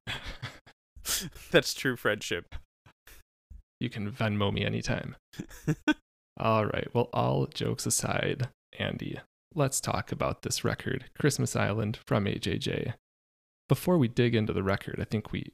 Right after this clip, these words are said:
Speaker 2: we have to ask ourselves, what is A J J? So, A J J is a band from Phoenix, Arizona.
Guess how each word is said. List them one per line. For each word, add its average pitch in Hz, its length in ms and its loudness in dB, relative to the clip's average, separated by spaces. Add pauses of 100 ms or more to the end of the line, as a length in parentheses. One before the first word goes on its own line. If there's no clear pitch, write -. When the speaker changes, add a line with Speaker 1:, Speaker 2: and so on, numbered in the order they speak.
Speaker 2:
we 113 120 0
have 90 100 -2
to - 100 -2
ask 104 240 2
ourselves, - 640 -2 (480)
what 101 320 0
is 98 300 2
A 101 160 0
J 95 200 2
J? 107 420 0 (760)
So, 131 380 6 (120)
A 127 140 6
J 123 140 2
J 101 140 2
is 101 100 2
a 101 40 -4
band 95 380 -2
from - 180 -6
Phoenix, 110 500 0
Arizona. 104 640 2